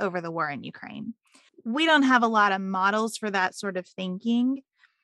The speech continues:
but I would like us to see in each other that we are doing our part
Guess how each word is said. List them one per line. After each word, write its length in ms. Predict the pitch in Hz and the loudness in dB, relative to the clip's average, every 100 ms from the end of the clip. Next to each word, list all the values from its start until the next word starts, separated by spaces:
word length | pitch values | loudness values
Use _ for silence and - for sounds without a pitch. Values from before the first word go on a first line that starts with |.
| _ _ _ | _ _ _
but 140 | 226 | 4
I 140 | 226 233 | 4 4
would 200 | 247 220 | 2 2
like 340 | 233 247 262 _ _ _ | 2 2 2 _ _ _
us 220 | - 208 - | -2 -2 -6
to 140 | 208 | -10
see 300 | - 233 226 | -6 -2 -2
in 200 | - 208 | 0 -2
each 260 | 202 185 196 | -2 -2 -2
other 340 | 175 196 262 | 0 2 2
that 260 | 247 202 - | 4 2 2
we 140 | 214 | -2
are 200 | - 196 | 2 0
doing 340 | 185 202 196 180 | 2 -2 0 -2
our 140 | 156 | -2
part 460 | - - 190 294 | -2 2 2 2